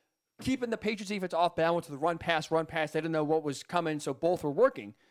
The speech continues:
'cause you couldn't, you know, when you gear up for the run, the pass is coming and vice versa. The Colts told you, "We're running the ball. Stop us." And they couldn't.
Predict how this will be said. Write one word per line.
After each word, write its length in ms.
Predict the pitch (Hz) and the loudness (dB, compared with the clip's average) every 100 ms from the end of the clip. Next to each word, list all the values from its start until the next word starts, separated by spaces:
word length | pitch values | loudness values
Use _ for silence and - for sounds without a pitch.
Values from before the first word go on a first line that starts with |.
| _ | _
'cause 140 | - 147 | -2 -2
you 60 | |
couldn't, 260 | - 202 165 | -4 -4 0
you 60 | |
know, 120 | 151 131 | 0 0
when 140 | 143 | -2
you 60 | 139 | -4
gear 200 | 175 190 | -2 -2
up 60 | |
for 100 | 175 | -2
the 80 | 156 | -2
run, 160 | 151 165 | 0 0
the 80 | |
pass 240 | 139 170 165 | -2 -4 -4
is 60 | 156 | -8
coming 220 | 156 139 | -8 -4
and 60 | |
vice 200 | 131 160 | 0 0
versa. 340 | - 196 147 - _ _ _ _ _ | 2 0 -2 -12 _ _ _ _ _
The 100 | 170 | -4
Colts 380 | - 277 339 - | 0 -2 -2 -4
told 280 | 220 240 143 | -2 0 -2
you, 100 | - _ _ | -12 _ _
"We're 400 | 139 190 294 311 | -6 0 0 0
running 720 | 262 170 156 175 247 240 240 - _ - | -2 -6 0 2 2 0 -4 -10 _ -6
the 120 | 135 | -4
ball. 500 | 117 185 127 - _ _ _ _ _ _ _ _ _ _ | 4 4 4 -4 _ _ _ _ _ _ _ _ _ _
Stop 440 | - - 226 220 | 6 6 6 2
us." 340 | 131 107 - - | -6 -8 -18 -4
And 140 | 170 196 | 0 0
they 100 | 175 | 0
couldn't. 300 | - 156 | -2 -4